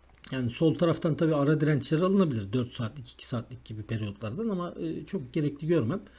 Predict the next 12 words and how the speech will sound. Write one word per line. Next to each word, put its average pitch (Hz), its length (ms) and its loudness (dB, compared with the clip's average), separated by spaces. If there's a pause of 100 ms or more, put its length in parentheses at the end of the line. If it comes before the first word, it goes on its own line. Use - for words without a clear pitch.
(460)
Yirmi 196 320 10
iki 202 400 6 (140)
<clears throat> 160 160 8
davranışsal 175 520 6
olarak, 127 480 2
e, 120 300 0
diğer 131 240 4
bir 127 100 2
ara 143 280 2
direnç. 170 380 0 (640)
E, 131 120 0 (840)
şöyle 175 320 2